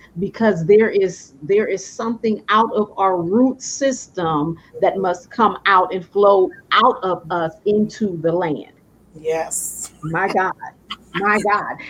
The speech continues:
Speaker 1: And so when we look at us being the trees of righteousness, then let me see, I think I have Isaiah sixty-one. This
Speaker 2: Mm-hmm.
Speaker 1: talks about the Spirit of the Lord God is upon me
Speaker 2: Mm.
Speaker 1: because he has anointed me to what? Preach good tidings unto the meek.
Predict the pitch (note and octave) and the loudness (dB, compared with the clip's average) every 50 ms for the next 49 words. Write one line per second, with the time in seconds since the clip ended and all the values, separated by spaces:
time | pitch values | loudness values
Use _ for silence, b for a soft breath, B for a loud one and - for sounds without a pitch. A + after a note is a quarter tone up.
0 | B B - G#3 G#3+ - - - B3+ A#3+ G#3+ G3 G#3+ G#3 G#3 G#3+ A3 G#3+ G3+ G#3+ | B B 0 2 2 2 4 6 6 6 6 6 6 4 2 2 0 0 2 4
1 | A#3+ C4+ C4+ C4+ - - A3+ G#3+ A3 A#3 A3+ A3+ A3 - F3+ E3+ G#3+ A#3+ A#3+ A#3 | 4 4 4 4 2 0 0 0 2 2 0 0 -2 -4 -4 -2 0 2 2 2
2 | A3 G#3 F3 F#3+ F#3 - - B3 A#3+ A#3 A3+ G#3 F3+ F#3+ F3+ F3+ F#3 G3+ G3 G3 | 2 2 0 -2 -2 -4 -6 -4 -2 -2 -2 -2 -2 -4 -4 0 2 2 2 2
3 | A#3+ A#3 - F#3+ F3+ E3 - - E3 D#3 D3+ D3+ - - _ - F#3 F3 F3+ F#3+ | 0 -2 -4 -6 -8 -8 -8 -6 -6 -4 -6 -6 -10 -16 _ -10 -8 -6 -4 -2
4 | F#3+ F#3+ - - F#3 E3 D#3+ E3 G3+ G3+ F#3+ E3+ F3+ F#3+ E3 E3 D#3+ - - E3+ | -4 -4 -4 -2 0 0 0 0 -2 0 0 -2 0 0 0 0 0 0 -2 -2
5 | E3+ E3 E3 F3+ E3+ E3+ E3+ - E3 - - - F3 E3+ E3+ G#3+ G#3 F3 D3 D3 | -2 -2 0 0 -2 -2 -2 -6 -12 -10 -10 -10 -8 -2 0 0 0 0 0 -2
6 | B B B B - G#3+ G3 E3 - B3 G3+ G#3 - _ A#3+ A3 A3 A3 G#3+ G#3+ | B B B B 4 4 4 4 2 2 0 0 0 _ -2 2 4 4 4 4
7 | G3+ G#3 B B B B B B _ - G#3 G#3+ G#3+ - - - - A#3 A3+ A3+ | 4 2 B B B B B B _ 4 4 4 4 2 -4 0 4 6 8 8
8 | A3 A3+ A3 - A3 A3 G#3+ G#3+ A3 A3+ A3 G#3 - G#3 G3 F#3+ F#3+ G#3+ G#3+ G#3 | 8 8 6 6 6 6 8 8 8 6 6 4 4 6 6 6 6 4 2 2
9 | B3 A#3 - D#4 D#4+ D#4+ - - - C#3+ B2 G#2+ - _ _ _ _ - F#3 F3+ | 2 2 2 0 0 0 -2 -6 -6 -8 -8 -8 -12 _ _ _ _ -4 0 0
10 | F3 E3+ D#3+ C#3+ C#3 - - _ _ _ _ D#3 E3 G#3+ G#3+ - B3 A3+ A3 - | 2 2 0 0 -4 -8 -10 _ _ _ _ -2 -2 -2 2 4 4 4 4 4
11 | B3+ B3 A#3 A3+ G#3+ G#3+ G#3 F#3+ G3 A3 A#3 B3+ B3 G#3+ A3+ A3 G#3+ A3 A3 A3 | 2 2 4 4 4 2 2 4 4 6 6 4 4 2 2 4 4 4 2 0
12 | - A#3+ A3 A3+ B3 - - - - - - A3 A3+ A#3 A3 - E3 A#3 A#3 A#3 | -2 -2 0 2 2 2 0 -2 -8 -4 0 0 0 0 0 0 2 2 2 2
13 | - - - B3 B3+ C4+ C#4 C4+ G3+ G3 F3+ F#3 F3+ - - G#3 G#3+ - G#3 G3+ | 2 0 2 4 4 4 4 2 2 -2 -6 -6 -6 -6 -6 -6 -2 0 0 0
14 | F#3+ F#3+ G3 F#3+ F3+ C#3+ - - _ | 2 0 -2 -2 -4 -4 -6 -8 _